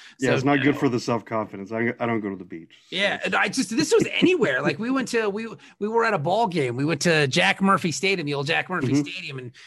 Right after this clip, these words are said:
Speaker 2: we got there really early, a buddy of mine and I, and we were just walking around San Diego. We were, like, at a pizza place, and I was like, "I've never seen this many muscular people at a pizza place before." <laughs> Like they're just dudes eating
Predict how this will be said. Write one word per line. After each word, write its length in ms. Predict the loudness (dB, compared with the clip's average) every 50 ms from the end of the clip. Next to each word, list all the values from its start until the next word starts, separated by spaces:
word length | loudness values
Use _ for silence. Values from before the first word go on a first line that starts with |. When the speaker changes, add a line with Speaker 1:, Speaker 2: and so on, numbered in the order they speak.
| -18 _
Speaker 2:
we 60 | -8 -4
got 220 | -2 -2 -2 0
there 160 | -2 -2 -2
really 260 | -2 -4 -4 -4 -4
early, 320 | -4 -4 -4 -4 -4 -4 -4
a 60 | -2
buddy 240 | -2 -2 -2 -2 -4
of 80 | -4
mine 180 | -4 -4 -4 -4
and 100 | -6 -6
I, 180 | -6 -8 -8 -8
and 120 | -8 -6
we 80 | -6 -6
were 80 | -6
just 160 | -6 -8 -8
walking 320 | -8 -6 -6 -6 -6 -6 -6
around 240 | -4 -4 -4 -6 -6
San 240 | -6 -6 -6 -4
Diego. 380 | -4 -2 -2 -2 -2 -4 -6 -8
We 100 | -8 -10
were, 120 | -8 -6
like, 180 | -6 -8 -8 -8
at 120 | -12 -14
a 60 | -14 -14
pizza 340 | -14 -14 -12 -12 -10 -12
place, 360 | -12 -12 -12 -12 -12 -12 -12 -12
and 60 | -12
I 20 |
was 80 | -12 -12
like, 100 | -10 -8
"I've 140 | -8 -8 -6
never 260 | -6 -6 -6 -8 -8
seen 160 | -8 -10 -10
this 160 | -12 -12 -14
many 160 | -14 -14 -12
muscular 460 | -12 -10 -10 -10 -10 -12 -12 -14 -14 -14
people 320 | -14 -14 -12 -10 -10 -10
at 60 | -10
a 40 | -12
pizza 380 | -12 _ -12 -12 -12 -12 -16 -16
place 260 | -14 -14 -14 -14 -16
before." 440 | -18 -20 -18 -16 -16 -16 -16 -16 -16
<laughs> 200 | -16 -16 -12 -8 -8
Like 100 | -8 -8 -8 -6 -4
they're 80 | -2
just 320 | -2 0 -2 -2 -4 -4 -4 -4 -4 -4 -6 -14 -16 -18 -18 -16 -12 -8
dudes 340 | -4 -2 -2 -2 -2 -4 -6
eating 240 | -8 -8 -10 -10